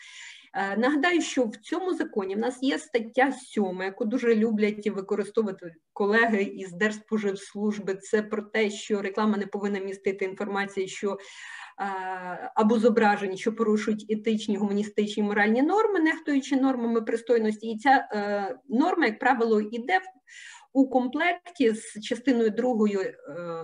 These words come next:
пунктом другим, е, частини першої статті восьмої,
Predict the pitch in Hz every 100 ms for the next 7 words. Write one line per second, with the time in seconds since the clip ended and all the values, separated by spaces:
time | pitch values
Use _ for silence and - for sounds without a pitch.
0 | 156 - _ - - _ 247 226 233 214
1 | 233 240 202 - 185 180 185 233 226 226
2 | 220 220 214 214 196 202 226 214 277 370
3 | 403 349 294 254